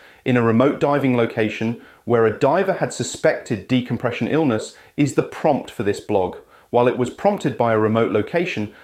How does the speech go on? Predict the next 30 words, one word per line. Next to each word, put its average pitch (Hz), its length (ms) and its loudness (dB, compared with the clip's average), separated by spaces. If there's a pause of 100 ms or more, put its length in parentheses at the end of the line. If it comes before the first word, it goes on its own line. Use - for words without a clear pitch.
(120)
the 135 80 0
principles 220 560 0
are 175 100 4
applicable 147 520 -2
to 135 120 -4
all 120 140 2
the 117 80 -2
diving 110 400 2
we 101 80 -4
do. 92 320 -4 (280)
The 143 80 0
first 254 300 2
part 175 180 2
of 135 120 -2
risk 143 200 -2
management 113 380 -2
is 110 120 -4
understanding 110 680 -2
and 104 200 -4
recognizing 107 640 -4
the 90 80 -6
hazard. 90 440 -8 (420)
Fundamentally, 160 680 0
we 117 120 2
are 104 120 0
diving 139 400 2
in 110 80 0
a 107 40 -2
hazardous 143 560 -4
environment 104 600 -2